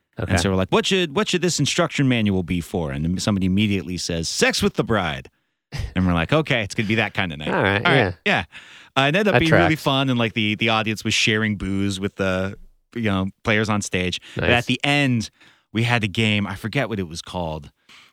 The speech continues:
Speaker 2: but we had to impro-, uh, we had to improvise a spoof of, um, Sweet Child of Mine, but it was about the Bermuda Triangle.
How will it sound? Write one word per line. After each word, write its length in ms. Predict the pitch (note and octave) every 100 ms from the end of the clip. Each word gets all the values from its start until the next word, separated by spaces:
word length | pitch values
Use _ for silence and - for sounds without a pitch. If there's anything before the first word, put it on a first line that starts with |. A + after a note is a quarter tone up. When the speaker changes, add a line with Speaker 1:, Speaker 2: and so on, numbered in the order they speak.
| _
Speaker 2:
but 260 | A2+ G2 -
we 160 | B2 A#2
had 260 | A2+ B2+ A#2+
to 360 | A2+ G#2 G2 - _ _ _
impro-, 360 | C#3 C3+ - C3+
uh, 140 | A2+ B2+
we 100 | B2+
had 140 | B2+ A#2+
to 240 | A2 G2+ -
improvise 480 | B2 C3 G#2 G2
a 240 | F#2+ F#2 F2+ - _ _ _ _ _ -
spoof 580 | - - B2 A2+ - -
of, 360 | G2+ F#2+ F2+ D#2
um, 480 | - F2 E2+ E2 F2 -
Sweet 260 | - B2
Child 320 | - A2+ G#2+
of 120 | G2 E2+
Mine, 400 | F#2 G2+ A2 A#2
but 120 | F#2
it 40 |
was 120 | F#2
about 260 | F2+ G2 G2
the 80 | E2+
Bermuda 400 | G2 F2+ F#2+ F#2+
Triangle. 680 | - F#2+ F2+ G#2 A#2+ A#2